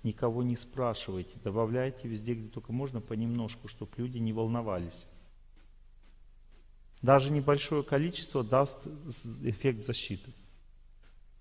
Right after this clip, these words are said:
Это вы должны знать и помнить. Вот у вас стоит, стоит эти вот, в-, даже тело не касается, просто в целлофане, понимаете, это вам даёт защиту сейчас.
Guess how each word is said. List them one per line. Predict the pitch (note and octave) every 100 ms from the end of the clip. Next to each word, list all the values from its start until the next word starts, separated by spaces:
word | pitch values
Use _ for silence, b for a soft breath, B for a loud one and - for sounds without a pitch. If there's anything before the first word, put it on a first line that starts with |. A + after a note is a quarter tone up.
| -
Это | C3+ D3+
вы | D#3+ D#3
должны | D#3 C#3+ C#3 D3+
знать | B2+ D3+ D#3+ D3+
и |
помнить. | - C3+ A#2 G2+ F#2 - - - - - - - - - - - - - - - - -
Вот | B2
у | D#3+
вас | E3 D3+
стоит, | - E3 G3+ - C#3
стоит | - E3 F3 E3+
эти | - C3 -
вот, | A#2 B2 A2+ - B B -
в-, | B2+ C3
даже | B2 D#3 D3+
тело | - F#3+ E3
не | C3
касается, | B2+ C#3+ D#3 B2+ G#2 A2+
просто | C3 D#3 -
в | C3+
целлофане, | - C3+ C#3 D3+ B2+ G#2
понимаете, | - A2 A#2+ D#3 D#3 A#2
это | A2+ C3+
вам | B2+ C#3
даёт | C3 B2+ A#2+
защиту | B2 - B2+ - F#2 - - - - - -
сейчас. | G2+ - F#2 -